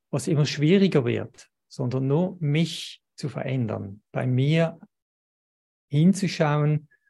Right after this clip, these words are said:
was möchte sich denn da zeigen, auflösen, um was geht es denn wirklich bei mir? Und wenn ich das erkenne, manchmal ist das ein bisschen herausfordernd, es braucht auch ein bisschen Schulung dazu, aber wenn das dann geschieht,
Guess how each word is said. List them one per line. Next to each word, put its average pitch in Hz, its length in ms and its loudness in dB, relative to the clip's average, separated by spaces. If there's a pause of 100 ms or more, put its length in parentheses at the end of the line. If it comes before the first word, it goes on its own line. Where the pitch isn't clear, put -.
(140)
was 143 180 -4
möchte 151 280 0
sich 127 220 -6
denn 127 180 -2
da 120 180 -4
zeigen, 156 720 0 (120)
auflösen, 143 720 0
um 143 280 0
was 127 260 -4
geht 160 260 -2
es - 120 -4
denn 117 200 -2
wirklich 107 380 -4
bei 104 160 -8
mir? 104 260 -10 (880)
Und 123 140 -2
wenn 139 100 2
ich 131 180 -2
das 190 320 2
erkenne, 139 580 -4 (400)
manchmal 117 480 -6
ist - 180 -10
das - 140 -10
ein 120 60 -6
bisschen 113 300 -6
herausfordernd, 160 800 0
es - 60 -14
braucht 117 300 -8
auch 110 60 -6 (300)
ein 123 100 -4
bisschen 117 340 -4
Schulung 160 580 2
dazu, 156 500 0 (520)
aber 131 320 -2
wenn 131 180 -2
das 147 260 0
dann 185 200 0
geschieht, 175 580 -2